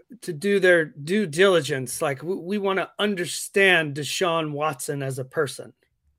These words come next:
Um, it was a little gross, in my opinion. Um, also, another term that kept popping up. So D-, Andrew Berry did a lot of the talking in this press conference, actually.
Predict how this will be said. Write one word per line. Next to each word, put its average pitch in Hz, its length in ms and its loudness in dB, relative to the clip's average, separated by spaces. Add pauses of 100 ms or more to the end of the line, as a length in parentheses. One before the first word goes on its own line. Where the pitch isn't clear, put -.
(1040)
Um, 131 640 -6 (1120)
it 185 40 -6
was 196 140 0
a 220 60 2
little 214 160 8
gross, 175 560 2 (160)
in 190 100 -4
my 185 140 0
opinion. 175 440 -2 (920)
Um, 147 880 -4 (560)
also, 214 460 6
another 202 500 4 (160)
term 185 380 4
that 165 140 -4
kept 180 220 0
popping 175 360 2
up. 151 200 0
So 180 340 0 (100)
D-, 220 140 -6 (100)
Andrew 233 280 0
Berry 202 500 8 (680)
did 254 360 4 (100)
a 214 60 4
lot 247 220 8
of 196 60 4
the 175 80 2
talking 185 440 0
in 147 160 -4
this 135 120 -6
press 147 240 -2
conference, 131 440 -8
actually. 127 420 -6